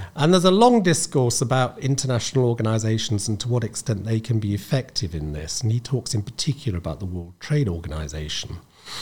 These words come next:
And the, the one dispute that the U S brought with China, you know, are subsidies,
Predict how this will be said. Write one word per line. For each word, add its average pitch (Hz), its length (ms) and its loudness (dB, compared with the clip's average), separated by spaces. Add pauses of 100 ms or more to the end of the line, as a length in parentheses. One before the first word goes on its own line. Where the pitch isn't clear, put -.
(560)
And 170 160 6
the, 175 240 2 (920)
the 151 100 2
one 247 300 10
dispute 160 560 4
that 123 260 0
the 151 100 4 (120)
U 151 60 8
S 131 100 4
brought 143 440 4 (220)
with 139 380 0
China, 90 720 0 (400)
you 147 80 4
know, 127 180 6
are 175 400 8
subsidies, 104 1040 0